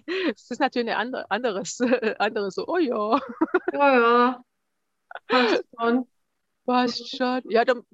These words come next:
Speaker 1: ist auch eine Phase. Ich glaube, das ist vielleicht auch eine Phase, wo man vielleicht auch mal durchgehen kann, um das zu erleben.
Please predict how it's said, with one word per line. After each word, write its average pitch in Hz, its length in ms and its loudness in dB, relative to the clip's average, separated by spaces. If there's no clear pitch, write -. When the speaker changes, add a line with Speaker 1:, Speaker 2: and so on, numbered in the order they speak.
Speaker 1:
ist - 240 0
auch 277 100 4
eine 349 140 0
Phase. 302 520 -4
Ich 180 140 -10
glaube, - 200 -4
das 240 100 -8
ist - 20 -14
vielleicht 247 220 -2
auch 233 60 -2
eine 254 120 -6
Phase, 233 380 -2
wo 196 80 -6
man 196 80 -6
vielleicht 196 240 -6
auch 185 40 -6
mal 180 120 -4
durchgehen - 480 -8
kann, 156 180 -10
um - 80 -20
das - 220 -14
zu 170 100 -8
erleben. 165 460 -8